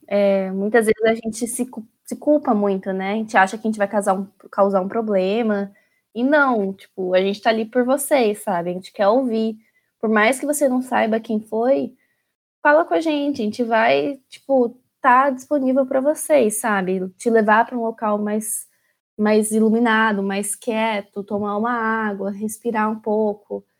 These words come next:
ouvir você. Então, a gente ainda tá nesse trabalho de construção, a gente também tá muito aprendendo com vocês como fazer esse acolhimento, né?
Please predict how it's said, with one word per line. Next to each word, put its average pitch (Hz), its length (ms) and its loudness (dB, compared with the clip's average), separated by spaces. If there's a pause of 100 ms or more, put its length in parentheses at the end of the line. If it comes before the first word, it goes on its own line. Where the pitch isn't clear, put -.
(200)
ouvir 220 360 2
você. 220 720 -4 (680)
Então, 202 640 -2
a 208 60 2
gente 247 240 2
ainda 294 180 2
tá 285 160 0
nesse 262 280 -6
trabalho 202 340 0
de 208 80 -12
construção, 214 640 -6
a 247 80 -2
gente 220 200 -4
também 220 240 -2
tá 277 120 -10
muito 240 320 -2
aprendendo 247 640 -2
com 220 180 -4
vocês 208 640 -4 (240)
como 240 260 0
fazer 240 260 0
esse 208 180 -6
acolhimento, 202 680 -4
né? 214 320 -4